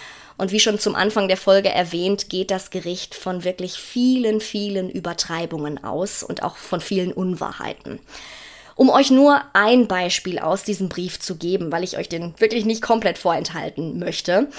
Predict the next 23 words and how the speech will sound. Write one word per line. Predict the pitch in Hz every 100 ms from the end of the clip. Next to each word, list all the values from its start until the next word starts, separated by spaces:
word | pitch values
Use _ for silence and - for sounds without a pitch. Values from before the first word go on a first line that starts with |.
| - - - -
Maria | 214 214 233 320
beschreibt | 262 - 190 196 247 - - -
in | 214
dem | 208
Brief | 196 220
zum | - 208
Beispiel | 185 190 - 202 185 -
sehr, | 170 190 214 214
sehr | 208 -
eingehend, | 180 185 190 180 - 180 208 208 175
wie | 220 214
schlecht | - 202 208 208
es | 202 -
den | 190 170
Tieren | 202 196 180
zum | - 170
Zeitpunkt | - 170 170 190 165
ihres | - 165 -
Eintreffens | 170 170 - 165 160 -
auf | 165
dem | - 170 170
Hof | 147
ge-, | -